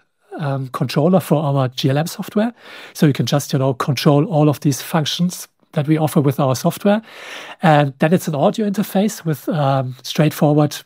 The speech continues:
digital and analog I Os. And it has a really, you know, um, well thought out and, um, well spec'd, I would say, uh, headphones amp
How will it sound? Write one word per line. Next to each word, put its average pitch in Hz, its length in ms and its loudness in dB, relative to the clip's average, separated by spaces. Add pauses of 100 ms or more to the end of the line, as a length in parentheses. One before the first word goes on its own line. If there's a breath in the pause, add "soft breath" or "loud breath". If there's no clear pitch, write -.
digital 170 440 0
and 143 320 -4
analog 165 420 2
I 156 160 0
Os. 165 360 0 (560 loud breath)
And 170 120 6
it 180 80 2
has 165 320 0 (320)
a 208 140 2
really, 160 320 4
you 151 180 2
know, 147 420 -2
um, 139 520 -4 (320)
well 156 220 4
thought 156 340 2
out 147 200 -2
and, 139 360 -8 (100)
um, 139 380 -6 (920 loud breath)
well 156 220 4
spec'd, - 500 -2
I 175 120 0
would 127 160 -2
say, 143 300 0
uh, 165 220 0
headphones 123 640 -2
amp 127 320 -4